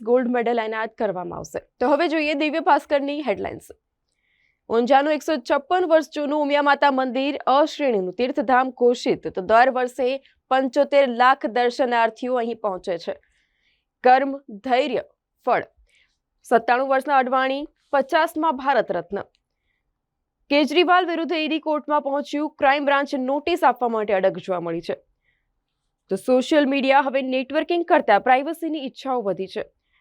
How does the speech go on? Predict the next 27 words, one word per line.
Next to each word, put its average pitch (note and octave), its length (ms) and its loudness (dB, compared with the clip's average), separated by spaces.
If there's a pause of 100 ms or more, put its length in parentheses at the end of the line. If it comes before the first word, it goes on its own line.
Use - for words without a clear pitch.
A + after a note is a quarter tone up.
(100)
આજે G#3+ 160 0
Facebook-ને C4+ 640 -4
વીસ C4 360 -8
વર્ષ A3+ 200 -4
થયા E3 240 -6
છે. - 180 -12 (1300)
સાત D4+ 340 4
નગરપાલિકાને D#4+ 720 -4
મહાનગરપાલિકા C#4 880 -2
બનાવવા B3+ 320 -2
માટે B3+ 240 -2
ટૂંક B3 200 -4
સમયમાં A#3+ 440 0
જ C4 80 -6
નોટિફિકેશન B3+ 720 -4
જાહેર B3 260 0
કરવામાં G3 440 -4
આવશે. F3+ 320 -4
સાત G3+ 320 2
નવી G#3 260 -4
મહાનગરપાલિકામાં G#3+ 1160 -2
પહેલા A3 380 -6
વહીવટદાર A3+ 760 -2 (380)
કમિશનરની C#4 680 0 (100)
નિમણૂક C#4+ 380 0
કરવામાં E3+ 400 -6
આવશે. - 220 -12